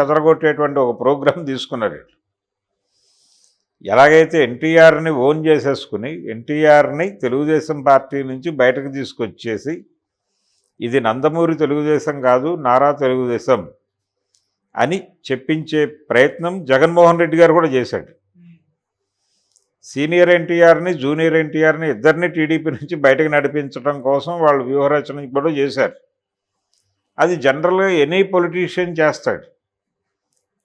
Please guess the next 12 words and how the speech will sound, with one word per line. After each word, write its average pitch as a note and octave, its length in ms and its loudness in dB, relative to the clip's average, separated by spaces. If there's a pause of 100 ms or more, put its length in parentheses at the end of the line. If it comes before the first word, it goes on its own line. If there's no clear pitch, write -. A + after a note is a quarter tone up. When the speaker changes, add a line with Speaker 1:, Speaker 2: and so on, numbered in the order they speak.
Speaker 1:
తన A2 120 0
పార్టీని D3 720 0 (400)
నిలబెట్టుకోవటం D#3 800 2
అనేది D3+ 260 0
వాళ్ళకి, C3 600 0 (440)
వాళ్ళ G#2 180 2
అవసరం D#3 380 -2
కాబట్టి C#3+ 400 0
వాళ్ళు E3 160 2
చేస్తారు D3 460 2
ఆ A2 60 2
రాజకీయం. A#2 560 -4